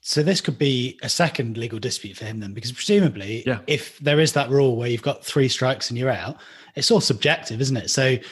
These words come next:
Speaker 1: they dismiss the player, then presumably the player goes and does seek legal advice.
Speaker 2: Yeah,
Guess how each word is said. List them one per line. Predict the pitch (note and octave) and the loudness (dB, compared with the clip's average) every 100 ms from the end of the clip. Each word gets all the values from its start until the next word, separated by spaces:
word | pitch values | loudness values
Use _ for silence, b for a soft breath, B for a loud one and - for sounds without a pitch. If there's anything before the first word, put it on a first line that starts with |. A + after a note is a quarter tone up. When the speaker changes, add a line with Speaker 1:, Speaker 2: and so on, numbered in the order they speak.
| B B | B B
Speaker 1:
they | E3+ | 4
dismiss | C3+ - B2+ - | 4 4 4 2
the | A#2+ | -2
player, | A2+ G#2+ A#2+ | -4 -2 0
then | C3 | 0
presumably | A#2+ C3 E3+ D3+ A2+ | 2 4 6 6 4
the | A2+ | -2
player | A2 C3+ C3 B2 | 0 2 2 2
goes | C3 C3 C3 - - - C#3+ - | 2 4 4 2 -2 -4 -10 -4
and | C3 | -2
does | B2+ D#3+ | 2 2
seek | - A2+ | 2 -2
legal | A2+ A2 G#2+ | -4 -6 -6
advice. | G2+ G2+ G2 - - _ _ _ _ _ | -8 -8 -8 -12 -14 _ _ _ _ _
Speaker 2:
Yeah, | C3 C#3+ | -2 0